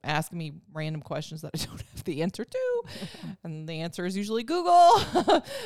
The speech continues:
Speaker 1: But still, you know, I feel like being in the community, if someone asks me a question, I try to answer it. But sometimes it's like,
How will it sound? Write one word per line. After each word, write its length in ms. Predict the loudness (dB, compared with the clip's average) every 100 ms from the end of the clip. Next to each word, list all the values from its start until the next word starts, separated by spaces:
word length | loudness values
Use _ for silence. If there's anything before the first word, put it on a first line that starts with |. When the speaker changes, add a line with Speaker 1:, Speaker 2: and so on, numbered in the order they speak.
| -6
Speaker 1:
But 600 | 4 6 8 6 2 -6 -20 _ _
still, 500 | -8 2 4 6 4 2
you 120 | 0
know, 180 | 2 2
I 100 | 0
feel 260 | 0 0 2
like 280 | 2 0 -4
being 400 | -2 0 -2 -2
in 200 | -2 -2
the 60 |
community, 760 | -4 -4 -4 -4 -4 -6 -6 -8
if 80 | -8
someone 240 | -6 -4
asks 280 | -4 -6 -6
me 80 | -10
a 40 |
question, 360 | -8 -8 -6 -8
I 180 | -8 -10 -14 _ _
try 340 | -12 -6 -4 -4
to 60 |
answer 380 | -6 -10 -8 -8
it. 80 | -6
But 140 | -4
sometimes 440 | -2 0 0 0 -4
it's 180 | -4
like, 440 | 0 0 -2 -10